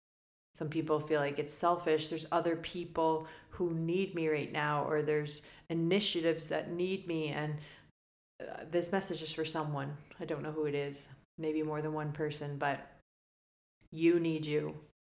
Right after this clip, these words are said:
You are needed. Y-, if you want to show up for all these people and these causes and these things, you have to be healthy. And I'm hearing certain people are burning the candle at both ends, and just, I'm seeing the energy going out, going out, going out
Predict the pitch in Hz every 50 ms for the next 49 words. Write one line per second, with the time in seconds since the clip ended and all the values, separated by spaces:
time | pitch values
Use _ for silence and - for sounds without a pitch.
0 | _ _ 170 175 175 170 165 160 156 151 151 151 151 147 143 147 143 147 147 -
1 | - - 160 160 165 156 139 - - - - - - 135 101 190 185 185 190 180
2 | 165 175 175 175 170 160 - - 165 160 151 165 165 - - - 175 165 160 165
3 | 160 165 165 160 160 - - 180 175 175 185 180 170 160 160 156 156 - - 160
4 | 160 165 165 170 165 160 165 156 156 156 151 151 151 - 156 156 180 208 214 208
5 | - - - - - - - - - - _ _ - 160 151 160 170 180 180 170
6 | 165 160 160 - 156 147 160 151 139 143 139 143 143 - 143 120 - 143 - -
7 | - _ _ _ _ _ _ _ _ _ _ _ _ _ _ _ - 170 160 156
8 | 151 151 147 156 151 151 151 147 147 143 - - 151 - 143 147 - 170 151 156
9 | 160 151 147 143 143 143 - - 151 151 151 147 151 147 - 160 151 151 151 143
10 | 143 - 151 151 147 147 - - 151 151 151 151 147 147 - - 147 147 143 139
11 | 160 151 151 - - 156 147 - 165 156 151 151 - - 147 143 147 151 147 151
12 | 147 147 143 151 143 143 143 143 - - 151 147 147 160 160 160 - 160 151 151
13 | 151 147 - - 147 147 147 147 - - 151 147 147 143 143 - - - 147 143
14 | 165 214 233 - - -